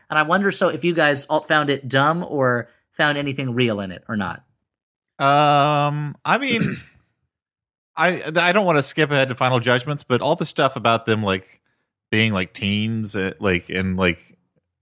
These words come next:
Speaker 2: discovering their powers and, uh, sort of just relating as people, I kinda liked. I like that stuff.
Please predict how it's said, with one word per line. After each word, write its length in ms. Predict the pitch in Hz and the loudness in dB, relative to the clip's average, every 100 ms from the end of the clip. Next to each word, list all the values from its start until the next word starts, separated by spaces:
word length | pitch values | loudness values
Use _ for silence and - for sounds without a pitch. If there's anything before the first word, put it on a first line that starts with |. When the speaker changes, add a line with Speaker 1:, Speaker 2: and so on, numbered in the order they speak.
| - - _ _ _ | -20 -20 _ _ _
Speaker 2:
discovering 520 | 104 - 110 98 104 98 | -10 -2 -2 2 0 0
their 100 | 95 | 0
powers 600 | 98 92 95 98 92 - | 2 2 2 0 -4 -6
and, 460 | 95 87 85 80 | -4 -4 -4 -4
uh, 380 | 90 85 85 90 | 0 2 2 -2
sort 200 | - 104 | -2 -4
of 60 | 85 | -4
just 180 | 98 | -4
relating 540 | 98 87 90 92 95 90 | -2 0 2 2 0 -2
as 120 | 85 | -6
people, 600 | - 92 85 101 101 - - _ - | -6 -6 -2 -2 -2 -6 -16 _ -10
I 60 | 143 | -4
kinda 280 | - 214 185 | 2 2 4
liked. 380 | 156 95 - | 2 0 -4
I 60 | 101 | -4
like 220 | 123 127 | -4 -2
that 180 | 98 87 | -2 -2
stuff. 360 | - 82 76 | -4 -6 -6